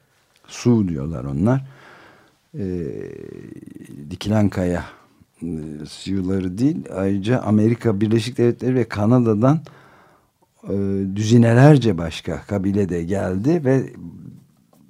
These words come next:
bu dört eyaleti kat eden petrol boru hattına son diyorlar. Bit-, biterse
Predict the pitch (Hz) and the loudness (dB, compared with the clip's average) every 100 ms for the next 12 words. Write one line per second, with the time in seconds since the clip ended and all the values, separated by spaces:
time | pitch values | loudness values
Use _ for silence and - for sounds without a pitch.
0 | - 107 113 101 139 156 107 113 110 104 | -6 -2 0 6 6 6 4 2 4 4
1 | 101 95 107 98 - 123 120 98 113 156 | 2 0 -2 -4 -2 -2 0 0 2 0
2 | - _ - _ _ _ _ - 107 95 | -2 _ -20 _ _ _ _ -20 -8 -6
3 | 98 107 92 95 117 117 92 - 107 135 | 0 0 0 2 4 4 0 -2 2 4
4 | 147 - - - 131 120 104 87 85 78 | 4 -2 -14 0 4 6 4 2 -2 -4
5 | 82 82 95 - 85 90 95 113 139 170 | -6 -8 -10 -10 -12 -6 -4 2 4 4
6 | - 147 190 | 0 -2 -2